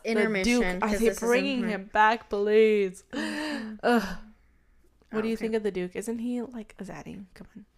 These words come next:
Speaker 2: Oh, hundred percent.
Speaker 1: He came
Speaker 2: Are you
Speaker 1: out
Speaker 2: kidding me?
Speaker 1: in, he came out in Dungeons and Dragons, the movie.
Speaker 2: I did see that.
Speaker 1: You watched it?
Speaker 2: No,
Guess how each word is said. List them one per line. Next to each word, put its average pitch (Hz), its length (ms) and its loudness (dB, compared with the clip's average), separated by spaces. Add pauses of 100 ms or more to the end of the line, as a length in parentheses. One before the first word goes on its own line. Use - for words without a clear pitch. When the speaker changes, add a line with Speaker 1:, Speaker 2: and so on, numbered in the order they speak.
(640)
Speaker 2:
Oh, 220 200 -2 (260)
hundred 185 340 -4
percent. - 380 -12
Speaker 1:
He 247 120 -4
came 269 300 0
Speaker 2:
Are 285 40 -2
you 302 100 0
Speaker 1:
out 320 180 2
Speaker 2:
kidding - 160 0
me? 254 60 4
Speaker 1:
in, 220 220 0 (760)
he - 160 -10
came 233 380 -6
out 294 360 -4
in 214 460 -6 (240)
Dungeons 214 520 -4
and 247 160 -2
Dragons, 196 600 -8
the 220 100 -8
movie. 190 440 -4
Speaker 2:
I 233 320 4
did 202 340 0
see 165 420 -6 (100)
that. - 320 -4
Speaker 1:
You 226 160 -2
watched 202 340 2
it? 330 240 -2 (680)
Speaker 2:
No, 196 260 -4